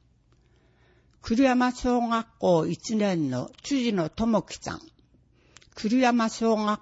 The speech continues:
校一年の吉井春人さん。継立小学校二年の川浦亮さん。継立小学校二年の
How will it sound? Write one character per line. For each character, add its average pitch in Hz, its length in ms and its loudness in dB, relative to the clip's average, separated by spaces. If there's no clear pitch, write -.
校 165 320 2
一 - 280 -8
年 180 360 2
の 117 240 -4
吉 208 460 0
井 220 40 0
春 233 320 -2
人 147 200 -4
さ - 200 -8
ん。 - 60 -12
継 208 120 -2
立 240 440 2
小 226 280 0
学 208 380 -4
校 165 240 2
二 151 180 2
年 180 300 2
の 107 220 -6
川 240 320 4
浦 170 280 0
亮 185 320 4
さ - 180 -4
ん。 - 140 -16
継 - 120 -4
立 247 320 2
小 233 260 0
学 214 220 -2
校 170 280 4
二 156 180 4
年 160 340 2
の 120 220 -4